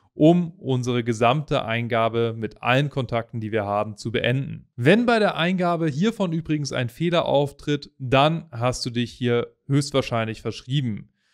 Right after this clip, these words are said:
Häufige Fehler sind, dass man beispielsweise hinter dem zweiten Datensatz ebenfalls ein Komma eingibt oder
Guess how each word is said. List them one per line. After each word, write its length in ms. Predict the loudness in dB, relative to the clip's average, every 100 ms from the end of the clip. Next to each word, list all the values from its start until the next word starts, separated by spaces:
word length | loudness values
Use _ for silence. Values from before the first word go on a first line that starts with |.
| _ 4
Häufige 420 | 6 8 4 -2
Fehler 340 | -2 2 2 2
sind, 340 | 0 -2 0
dass 160 | 0 0
man 140 | 2
beispielsweise 640 | 2 2 0 -2 0 0 0
hinter 260 | 0 0
dem 180 | -2 -4
zweiten 520 | -2 4 4 4 0
Datensatz 720 | 0 0 0 -2 0 0 -2
ebenfalls 580 | -4 -2 -2 -2 -2 -2
ein 180 | -6 -6
Komma 300 | -4 -2 -2
eingibt 600 | -4 -8 -8 -10 -12 _ _ _
oder 380 | 2 4 4